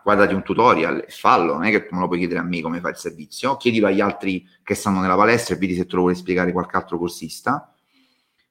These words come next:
Punto primo. Quindi questa è la prima cosa clamorosa. Io chiedo aiuto tecnico, quindi per spiegare come si fa un esercizio. Antonio,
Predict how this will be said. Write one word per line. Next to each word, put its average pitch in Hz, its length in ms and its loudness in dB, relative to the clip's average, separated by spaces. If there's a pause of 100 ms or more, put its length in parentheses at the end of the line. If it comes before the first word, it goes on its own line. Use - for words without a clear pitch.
(260)
Punto 110 340 4
primo. 85 720 -2 (440)
Quindi 101 140 -12
questa 92 200 -2
è - 40 -6
la 98 60 -6
prima 90 140 -6
cosa - 140 -6
clamorosa. 95 500 4
Io 98 120 2
chiedo 92 220 0
aiuto 95 760 0 (320)
tecnico, 95 340 0
quindi 95 160 0
per 95 80 -2
spiegare 98 460 0
come 110 340 8
si 98 140 -6
fa 95 80 0
un 95 80 2
esercizio. 123 840 -4 (320)
Antonio, 98 680 0